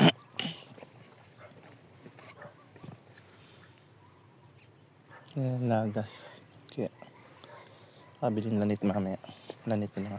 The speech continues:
ating i-spray. Yan lang po, mga ka-agri, no? Sinishare lang po natin yung ating sitaw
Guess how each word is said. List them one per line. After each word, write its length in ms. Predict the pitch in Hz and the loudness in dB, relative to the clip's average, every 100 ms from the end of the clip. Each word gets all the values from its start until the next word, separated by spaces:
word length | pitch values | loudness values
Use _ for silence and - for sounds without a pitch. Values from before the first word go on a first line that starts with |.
| 98 | 0
ating 240 | 98 117 123 | 2 0 2
i-spray. 560 | 110 104 - 85 85 87 - - - - - - - - - - 587 - 622 - - - - - - - - - - - - - - - - - - - - - - - - - - - - - - | 0 0 -4 0 0 -2 -8 -10 -10 -10 -10 -10 -10 -10 -10 -10 -8 -6 -6 -6 -8 -8 -8 -8 -8 -8 -8 -8 -8 -8 -6 -6 -6 -6 -6 -6 -6 -6 -6 -6 -6 -6 -6 -6 -6 -8 -8 -8 -4
Yan 160 | 110 | 0
lang 160 | 104 110 | 2 8
po, 80 | 135 | 10
mga 240 | 127 123 | 12 12
ka-agri, 480 | 123 117 120 123 135 | 12 12 12 10 8
no? 80 | 143 | 8
Sinishare 400 | 131 117 117 120 | 8 6 10 10
lang 160 | 120 | 10
po 160 | 117 117 | 6 8
natin 240 | 117 117 | 8 8
yung 80 | 117 | 6
ating 240 | 110 120 117 | 6 6 6
sitaw 400 | 117 - 135 | 6 12 12